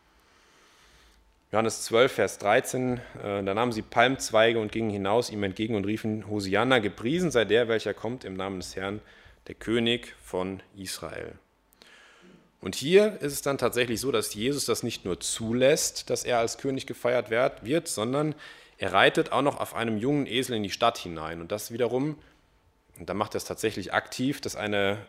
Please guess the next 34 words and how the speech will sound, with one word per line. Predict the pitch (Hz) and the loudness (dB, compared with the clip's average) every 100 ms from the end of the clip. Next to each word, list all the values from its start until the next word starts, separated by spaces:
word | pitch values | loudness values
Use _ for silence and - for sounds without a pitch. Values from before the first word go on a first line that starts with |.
| - | -10
ähm, | 95 95 95 92 92 | -8 -6 -6 -8 -10
Prophezeiung | - 110 98 - 104 123 113 | -4 -4 -4 2 4 4 2
erfüllt | - 113 120 131 | -2 -4 -2 -2
wird, | 110 | -2
nämlich | 101 104 98 | -2 -4 -8
aus | 98 | -6
Jesaja | 92 87 98 95 | -4 0 2 2
neun, | 87 90 104 117 | 0 2 2 2
Vers | - 87 - | -2 -6 -4
neun: | 92 104 113 113 - - - _ | 0 0 0 -4 -14 -20 -20 _
„Siehe, | - 113 127 | -10 -2 0
dein | 104 | 0
König | 98 120 120 - | 0 -2 -4 -4
kommt | 107 - | -4 -4
zu | 101 | -4
dir, | 101 85 | -2 -2
ein | 90 | -2
Gerechter | 92 101 - - 107 | 0 0 0 -2 -2
und | 92 | -2
ein | - 87 | -8 -4
Retter, | 90 107 113 107 107 - | -4 0 0 0 -4 -4
demütig | 110 117 120 117 - | -2 -2 -2 -4 -6
und | 92 87 | -8 -4
reitend | 87 120 - 135 | 2 2 4 0
auf | 101 | 0
einem | 95 92 | -2 -4
Esel, | 82 104 117 110 110 - - - - _ _ | -2 0 2 2 2 0 -14 -20 -20 _ _
auf | |
einem | - 85 | -12 -10
Füllen, | - - 110 110 110 - - | -8 0 2 2 0 -8 -16
dem | - 90 | -12 -8
Jungen | 87 98 98 | -4 -2 -4
einer | 92 87 92 - | -6 -8 -8 -8
Eselin.“ | 90 80 73 78 | -10 -10 -14 -16